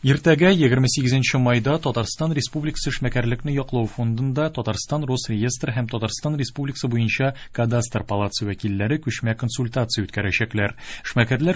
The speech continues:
күчемсез милек объектларын кадастр исәбенә кую һәм аларны теркәү өчен кирәкле документларны әзерләү турында сораулар бирә алачак. Катнашу бушлай, алдан теркәлү таләп ителми. Консультация сәгать тугыздан уникегә кадәр Петербург урамы,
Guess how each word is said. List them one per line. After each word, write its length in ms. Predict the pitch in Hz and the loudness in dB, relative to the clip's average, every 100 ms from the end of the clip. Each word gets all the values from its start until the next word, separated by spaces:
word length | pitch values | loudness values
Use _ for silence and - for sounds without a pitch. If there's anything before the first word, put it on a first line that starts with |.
| - | 0
күчемсез 400 | 127 131 - 135 135 | -2 0 -2 -2 0
милек 240 | 151 160 | 0 -2
объектларын 560 | 127 120 131 135 127 120 | -2 0 0 0 0 0
кадастр 480 | 117 135 - 123 | 0 0 -2 -4
исәбенә 380 | 113 120 113 110 | -2 -2 0 0
кую 460 | 107 107 98 110 156 - - | 0 0 2 2 0 -6 -4
һәм 140 | 170 143 | 0 2
аларны 320 | 135 131 139 | 2 2 0
теркәү 320 | 127 110 147 151 | -2 -2 0 0
өчен 240 | 160 151 | 0 -2
кирәкле 320 | 113 113 127 | 0 0 0
документларны 720 | 120 113 113 110 104 110 147 | -2 0 0 0 0 0 0
әзерләү 480 | 131 107 107 113 147 | -2 -2 0 0 0
турында 380 | 120 107 98 127 131 - | -2 -2 2 0 0 -4
сораулар 540 | - 113 113 127 127 | -2 2 2 2 2
бирә 220 | 95 95 92 | 0 -2 0
алачак. 400 | 95 - 98 - - - | 0 2 0 -2 -20 -4
Катнашу 400 | 117 117 127 175 | -2 0 0 0
бушлай, 540 | 160 165 - 101 90 - - | 0 0 0 0 0 -6 -12
алдан 380 | - 110 110 160 | 0 2 2 0
теркәлү 380 | 143 110 110 117 | 0 0 0 0
таләп 240 | 123 117 120 | 2 0 0
ителми. 320 | 117 101 90 90 - | 0 0 0 -6 -6
Консультация 640 | - 107 113 110 110 - 104 | -4 -2 -2 -2 -4 -2 -2
сәгать 320 | - 98 92 | -2 -2 -4
тугыздан 480 | 113 104 101 107 107 - | -6 -6 -2 -2 -2 0
уникегә 460 | 113 101 107 95 | 0 0 -2 -4
кадәр 320 | - 123 156 160 - - | -2 0 0 -2 -12 -8
Петербург 560 | 107 110 101 123 156 151 | -6 -2 -2 0 -2 0
урамы, 380 | 135 131 135 | 2 2 0